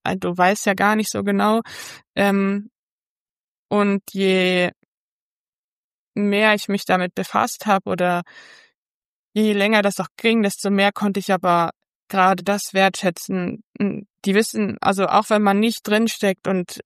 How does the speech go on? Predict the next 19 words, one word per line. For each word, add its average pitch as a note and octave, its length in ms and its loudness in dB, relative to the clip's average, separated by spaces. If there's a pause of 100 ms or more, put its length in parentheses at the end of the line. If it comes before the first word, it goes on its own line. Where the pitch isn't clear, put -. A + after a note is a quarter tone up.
(120)
ähm, F3+ 480 -2 (480)
das G3+ 300 -6
aber F#3+ 200 0
anbietet, G#3 460 0 (400)
nimm, A3 420 2
man G#3+ 180 2
soll A#3 160 4
sich A3+ 140 0
einfach G#3+ 180 0
nur G3+ 120 2
das F3+ 120 -2
Positive F3+ 560 -2
rausnehmen, E3+ 480 2
dass F3 180 -4
sie F3 140 -6
es - 140 -12
eben F3 240 -4
anbieten F3 500 -2
und E3+ 180 -6